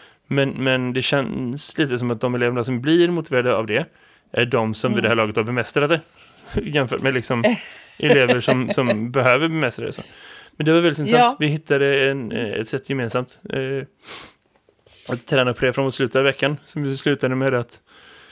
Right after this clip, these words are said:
Speaker 1: ett gäng av mina elever ändå, så här, en av hundrafem så kanske trettio, så här, tog med sig en del uppgifter hem för de ville liksom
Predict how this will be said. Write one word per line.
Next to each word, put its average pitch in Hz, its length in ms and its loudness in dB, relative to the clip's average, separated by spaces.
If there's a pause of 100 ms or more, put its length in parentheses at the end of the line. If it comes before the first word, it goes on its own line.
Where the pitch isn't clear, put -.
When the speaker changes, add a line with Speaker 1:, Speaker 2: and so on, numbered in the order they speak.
(240)
Speaker 1:
ett 127 260 -2
gäng 160 340 2
av 143 220 2
mina 131 180 2
elever 117 280 2
ändå, 123 220 0 (260)
så 131 100 -2
här, 123 80 2
en 127 200 0
av 123 160 0
hundrafem 139 440 2
så 123 120 -6
kanske 127 220 -2
trettio, 139 440 -2
så - 140 -4
här, 127 120 2
tog - 180 -4
med 131 240 0
sig 131 380 0
en 135 120 0
del 131 160 4
uppgifter 123 340 -4
hem 127 140 -2
för 135 60 -4
de 127 60 0
ville 123 160 2
liksom 120 360 0